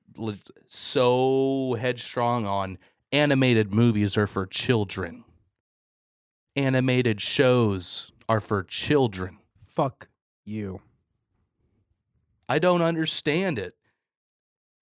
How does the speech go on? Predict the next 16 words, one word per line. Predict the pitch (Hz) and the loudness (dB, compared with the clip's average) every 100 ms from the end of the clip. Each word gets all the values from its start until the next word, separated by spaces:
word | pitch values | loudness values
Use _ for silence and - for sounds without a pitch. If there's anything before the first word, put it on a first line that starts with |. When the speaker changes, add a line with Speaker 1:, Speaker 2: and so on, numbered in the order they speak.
| _ | _
Speaker 1:
You're | 139 143 | -10 -6
really | 151 175 143 | -6 -4 -4
just | 127 127 - | -6 -8 -8
restricting | 110 - 143 139 135 110 | -8 -6 -4 -4 -4 -6
yourself | 104 98 - 92 92 | -8 -10 -8 -6 -8
from | _ 120 | _ -2
an | 113 | 0
entire | 104 98 - 127 135 143 135 | -2 -4 -4 0 0 0 -2
plethora | 117 - 120 - 107 | -6 -8 -8 -8 -10
of | 98 95 98 | -8 -8 -8
Speaker 2:
Yeah. | 147 170 170 160 160 - _ | -6 -4 -4 -6 -10 -14 _
Speaker 1:
great | 107 113 156 156 | -6 -2 -2 -6
films. | - 123 110 85 - - _ _ _ _ _ | -8 -6 -6 -10 -18 -20 _ _ _ _ _
Speaker 2:
No, | 143 127 98 | -12 -12 -10
so | - 151 | -10 -8
yeah, | 156 139 107 | -6 -6 -8